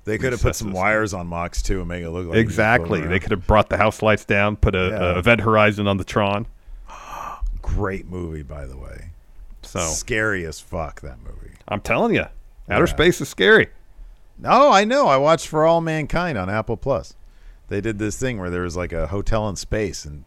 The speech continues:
Speaker 1: shit went wrong. People died.
Speaker 2: Yeah.
Speaker 1: Spoiler alert.
Speaker 2: Space
Speaker 1: Yeah.
Speaker 2: is super, super, super, super scary. Anyways,
Speaker 1: 'Cause
Speaker 2: Mox
Speaker 1: it's just
Speaker 2: wins.
Speaker 1: nothing. It's so, it's so big, too.
Speaker 2: It's
Speaker 1: People
Speaker 2: vast.
Speaker 1: think that you can, people think that you just zoom to, like, other places. See, that doesn't happen.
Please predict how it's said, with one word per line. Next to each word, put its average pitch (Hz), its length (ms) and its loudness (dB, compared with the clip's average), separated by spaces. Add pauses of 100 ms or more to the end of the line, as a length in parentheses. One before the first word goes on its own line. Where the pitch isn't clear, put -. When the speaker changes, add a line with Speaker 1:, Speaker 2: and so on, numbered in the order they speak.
Speaker 1:
shit - 240 -10
went 87 200 -14
wrong. 78 460 -12 (520)
People 73 200 -12
died. 76 400 -10 (600)
Speaker 2:
Yeah. - 140 -8
Speaker 1:
Spoiler 82 300 -8
alert. 82 440 -12 (440)
Speaker 2:
Space 85 320 -8
Speaker 1:
Yeah. 76 60 -10
Speaker 2:
is 69 80 -14
super, - 240 -14
super, - 360 -12
super, - 480 -12
super - 340 -10
scary. 92 340 -4
Anyways, 95 260 0
Speaker 1:
'Cause 170 80 -4
Speaker 2:
Mox - 140 -2
Speaker 1:
it's 143 80 -10
just 156 160 -6
Speaker 2:
wins. 113 40 -6 (200)
Speaker 1:
nothing. 71 200 -12
It's 98 220 -10
so, 170 240 0
it's 98 160 -6
so - 140 -4
big, 82 320 -10
too. - 280 -18 (360)
Speaker 2:
It's 95 140 -4
Speaker 1:
People 120 140 6
Speaker 2:
vast. 147 140 4
Speaker 1:
think 147 140 -2
that 120 100 2
you 113 120 0
can, 98 160 -8
people 147 280 -2
think 120 220 -4
that 107 60 -6
you 104 180 -4
just 95 180 -8
zoom 87 400 -6 (400)
to, 98 100 -8
like, 92 180 0
other 98 200 -2
places. 92 520 -4
See, 127 200 -8
that 104 180 0
doesn't 73 220 -12
happen. 67 440 -18